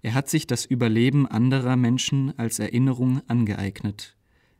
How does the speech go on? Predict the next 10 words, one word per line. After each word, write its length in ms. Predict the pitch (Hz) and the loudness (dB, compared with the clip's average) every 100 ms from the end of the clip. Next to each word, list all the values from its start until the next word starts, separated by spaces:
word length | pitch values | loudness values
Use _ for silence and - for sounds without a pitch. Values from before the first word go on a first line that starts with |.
| _ _ _ _ - | _ _ _ _ -8
Das 180 | 117 131 | -2 0
macht 280 | 135 - | -2 0
ihn 100 | 160 143 | -2 0
aus 160 | 117 | -2
der 100 | 113 | -6
Perspektive 720 | - 123 - 117 - 135 135 | -6 -6 -6 -8 -4 -4 -4
vieler 440 | 127 117 117 127 131 | -4 -2 -2 -2 -4
zu 180 | - - | -10 -2
einem 240 | 120 123 | 0 0
Erinnerungsvampir, 1200 | 120 117 143 123 101 101 - 101 104 110 107 | -2 -4 0 0 -2 -6 -6 -8 -6 -4 -4